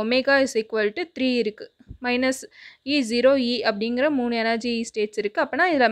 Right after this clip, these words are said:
மேக்ஸிமமா எத்தனை இருக்கு அப்படின்னா, த்ரீ இருக்கு அப்படின்னு நம்ம வந்து சொல்லிடலாம். இதுல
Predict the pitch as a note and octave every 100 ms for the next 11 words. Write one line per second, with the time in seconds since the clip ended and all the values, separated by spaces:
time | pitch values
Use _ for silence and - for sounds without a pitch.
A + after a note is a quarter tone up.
0 | A3+ B3+ - C#4+ D4+ F4 C#4 C4+ C4+ B3+
1 | A#3+ A3 C4+ E4 G#3 A3 A3 F4+ G4+ C4
2 | C4 B3 G#3 A#3+ G3+ A3 A3+ G3+ A3 C#4
3 | A3+ G3 G3 G3+ - _ _ _ _ _
4 | C4 D4+